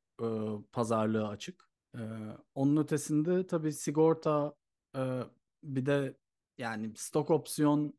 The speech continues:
e, eğer kısa vadeli düşünüyorsanız çok kıymetli olmayabilir sizin açınızdan. Çünkü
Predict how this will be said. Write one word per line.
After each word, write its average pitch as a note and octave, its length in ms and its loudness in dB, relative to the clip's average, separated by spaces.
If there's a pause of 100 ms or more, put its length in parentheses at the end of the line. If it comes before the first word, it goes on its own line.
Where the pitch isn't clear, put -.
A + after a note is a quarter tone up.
(420)
e, C#3+ 40 -2 (500)
eğer D3 300 2
kısa E3+ 260 0
vadeli E3 360 2
düşünüyorsanız F3 920 -4 (240)
çok E3+ 240 0
kıymetli D#3+ 420 4
olmayabilir D3 760 2
sizin A2+ 300 -4
açınızdan. A2+ 580 -2
Çünkü C3+ 500 -2